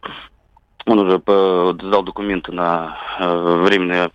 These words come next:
п-, проживание, ну, то есть не с горами уже паспорт, и он уже будет варить сыры как рази-, полно-, полноправный российский гражданин. Мария Коваль была из Пересла-, Переславля-Залесского.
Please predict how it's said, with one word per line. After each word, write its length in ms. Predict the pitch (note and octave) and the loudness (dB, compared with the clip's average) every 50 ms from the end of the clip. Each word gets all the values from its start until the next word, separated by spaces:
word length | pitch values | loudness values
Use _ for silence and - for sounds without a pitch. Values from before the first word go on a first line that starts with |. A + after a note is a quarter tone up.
| - - | -10 -14
п-, 80 | - - | -10 -6
проживание, 580 | - - G#2+ G#2+ C#3+ D#3 F3+ F#3 F3+ E3+ D#3 D3 | -2 -2 0 0 2 2 2 2 2 0 0 -2
ну, 240 | A2+ F#2+ A2+ C#3 - | -2 -2 -4 -2 -2
то 100 | - G#2+ | -2 -2
есть 140 | G#2 - | -2 -2
не 80 | G#2+ G2+ | -6 -8
с 60 | F#2 | -4
горами 340 | F#2 G2 G2 G#2+ A2+ G#2+ G2 | 0 0 2 2 2 0 0
уже 100 | F#2 F#2+ | -2 -2
паспорт, 400 | F2+ - C#3+ C#3 - G2 F2 - | 0 -2 -2 -2 -4 -8 -8 -4
и 40 | F2+ | -2
он 120 | G2 G#2 | -2 0
уже 100 | G2+ F#2+ E2+ - F2+ | 0 -2 -2 -2 -4
будет 260 | F2 G2 G2+ F#2 - - - D#2+ | -2 0 -2 -2 -2 -4 -8 -4
варить 320 | E2+ F2 F#2 G2 F#2+ - | 0 0 0 0 -2 -4
сыры 260 | - G2+ G2 A2 A2+ | -4 -2 -2 -2 0
как 260 | - F#2 F#2 - - _ - - - - - - - - - - - - | 0 -2 -2 -2 -4 _ -20 -20 -20 -18 -18 -18 -16 -16 -18 -18 -8 -2
рази-, 280 | - G2 G2+ F#2+ F#2 | 0 2 2 2 0
полно-, 520 | - - F#2 G2 G2+ F#2+ F#2 G2 G2 F#2 F2+ | 0 0 2 2 2 2 2 2 2 2 0
полноправный 640 | - G2+ G2 G2 - - A2 G#2+ G#2 F#2 F2 F2+ | 0 0 -2 0 0 0 0 0 0 -2 -2 0
российский 400 | F2+ F#2 - - G#2+ - - G2 | 0 -2 -2 -4 -8 -8 -6 -4
гражданин. 500 | E2+ F#2+ F2 F2+ G2 F#2+ F#2+ F#2 E2+ D#2 - - - - - - | -2 -2 -2 -2 -2 0 0 -2 -4 -6 -10 -14 -20 -20 -10 -4
Мария 240 | - C#3 D#3+ F#3+ E3+ | 0 0 2 2 0
Коваль 320 | - C#3 C#3 C3 A#2+ A2+ | 2 2 2 2 2 0
была 360 | G#2+ A2 G#2+ G#2+ G#2+ G#2 G#2 G2+ | 0 0 2 4 4 4 2 0
из 200 | G2+ G2+ G2 F#2 F#2+ G2 G2 F#2+ G2 | -2 -4 -6 -6 -2 -2 -2 -2 0
Пересла-, 460 | G#2 G#2 G#2+ - - G#2+ G2+ F#2+ F#2 | -2 -2 -2 -2 0 0 0 0 0
Переславля-Залесского. 1080 | - G2+ G#2 G#2 - A2 G2+ F#2+ F2+ F2+ F2 G2+ A2+ D3 D#3+ - - - B2 A#2 A#2 | 0 -2 -2 0 0 2 0 2 0 -2 -2 0 0 0 0 -2 0 0 0 0 0